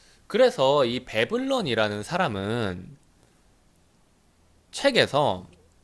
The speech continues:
어떤 개별적인 한 사람의 소비 행태는 독립적으로 이루어지지 않고 다른 사람들이 어떤 식으로 소비를 하는가?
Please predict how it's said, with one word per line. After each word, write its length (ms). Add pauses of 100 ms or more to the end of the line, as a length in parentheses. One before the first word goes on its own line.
(120)
어떤 440
개별적인 880
한 300
사람의 560
소비 320
행태는 760 (500)
독립적으로 840
이루어지지 600
않고 760 (340)
다른 560
사람들이 680
어떤 380
식으로 640 (280)
소비를 440
하는가? 600